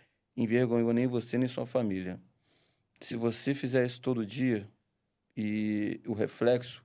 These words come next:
que você enxergar for positivo, você tá no caminho certo. Quando você começar a enxergar que você tá fazendo coisas que poderiam me envergonhar ou te envergonhar, você começa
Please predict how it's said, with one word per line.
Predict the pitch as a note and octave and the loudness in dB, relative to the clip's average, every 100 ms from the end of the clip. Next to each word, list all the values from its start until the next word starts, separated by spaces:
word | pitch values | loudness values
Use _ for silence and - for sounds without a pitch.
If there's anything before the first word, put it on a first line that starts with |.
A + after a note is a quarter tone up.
| - | -12
que | |
você | A2 A2+ A#2 | -6 -4 -4
enxergar | A2+ A2+ G#2+ G#2+ G2+ - _ _ _ | -2 -4 0 0 0 -4 _ _ _
for | - - | -12 -8
positivo, | - A2+ G#2 - C#3+ B2 G2+ - _ _ _ _ _ | -2 -2 -2 -2 0 0 -4 -14 _ _ _ _ _
você | - A2+ - | -10 -6 0
tá | A#2 | 0
no | A#2 | 0
caminho | A2+ A#2 | -2 -2
certo. | A#2+ - F#2+ G2 - _ _ _ _ _ _ | -4 -4 -6 -8 -20 _ _ _ _ _ _
Quando | - A#2 A2+ | -6 -2 0
você | A2+ A2 A2+ | -2 -2 -4
começar | - B2+ G#2+ - G2 G#2+ - _ _ _ _ _ _ _ _ _ _ - _ _ _ | 0 0 0 -2 -2 -2 -8 _ _ _ _ _ _ _ _ _ _ -20 _ _ _
a | A#2 | 0
enxergar | A#2+ - B2 A2 G#2+ G#2 | 2 2 2 4 2 2
que | G2+ | -4
você | G2+ - | -10 -8
tá | - | -8
fazendo | G#2+ G#2+ G#2+ G#2 | -4 -2 0 0
coisas | A2 G#2+ G#2+ - | 0 0 -2 -8
que | - | -10
poderiam | - A#2+ A2 A2+ | -4 -2 0 0
me | A#2 | 0
envergonhar | A2 A#2 A2+ A2+ A2 A2 G#2+ | 0 0 0 0 0 0 0
ou | A#2+ A#2+ | -2 -2
te | - | 0
envergonhar, | B2+ A#2+ A2+ G#2+ G#2+ A#2+ A#2 _ _ _ _ _ _ | 0 0 -2 0 0 0 -4 _ _ _ _ _ _
você | A2+ G2+ - A2 A#2 A#2+ A#2+ _ _ _ - | -6 -2 0 2 0 -2 -6 _ _ _ -6
começa | G#2+ G#2+ G#2+ A2+ A#2 A#2 - | -2 2 2 2 0 0 0